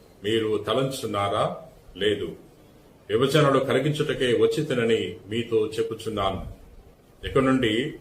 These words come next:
ఒకే ఇంటి అందు ఐదుగురున్నచో,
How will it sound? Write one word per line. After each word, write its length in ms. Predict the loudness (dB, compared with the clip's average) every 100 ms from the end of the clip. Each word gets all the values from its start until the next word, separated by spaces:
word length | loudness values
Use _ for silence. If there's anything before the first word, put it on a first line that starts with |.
| -18 -6
ఒకే 260 | -2 2 4
ఇంటి 320 | 4 2 2
అందు 400 | 2 2 0 -2 -10 -12 -12 -10 0
ఐదుగురున్నచో, 880 | 2 4 2 4 2 2 2 0 -2